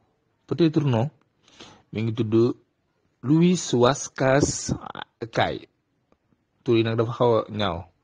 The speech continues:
mais Louis, Louis Waskas Kay. Louis Waskas Kay.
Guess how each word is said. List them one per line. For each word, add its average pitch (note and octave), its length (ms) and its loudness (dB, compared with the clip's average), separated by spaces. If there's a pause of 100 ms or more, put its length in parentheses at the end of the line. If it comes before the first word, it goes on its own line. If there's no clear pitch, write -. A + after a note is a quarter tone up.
mais G2+ 140 -4
Louis, B2 560 -2 (880)
Louis F#3 320 4
Waskas - 1600 -2
Kay. F2+ 260 -2 (1040)
Louis F#2 320 -2
Waskas C#3+ 520 -2
Kay. G2 240 -8